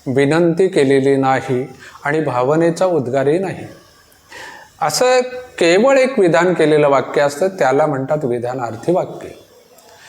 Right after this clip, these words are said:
राम राजा झाला, तानाजी लढता लढता पडला, हे विधानार्थी वाक्य. प्रश्नार्थी वाक्य, ज्या वाक्यामध्ये प्रश्न विचारलेला असतो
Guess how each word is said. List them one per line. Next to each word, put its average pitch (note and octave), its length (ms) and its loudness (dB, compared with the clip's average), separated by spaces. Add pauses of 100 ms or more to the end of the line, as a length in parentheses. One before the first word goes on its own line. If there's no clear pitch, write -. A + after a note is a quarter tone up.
(280)
राम D3 340 2 (200)
राजा B2+ 460 2
झाला, A2 400 -6 (960)
तानाजी D3+ 720 2
लढता C3 460 2
लढता C3+ 480 0
पडला, C#3+ 480 -2 (1300)
हे G3 60 0
विधानार्थी F3 680 0
वाक्य. - 320 -12 (1400)
प्रश्नार्थी F#3+ 680 2
वाक्य, F#3 400 0 (680)
ज्या D3+ 460 2
वाक्यामध्ये D3 1000 0
प्रश्न D#3 540 -2
विचारलेला B2+ 600 0
असतो - 600 -8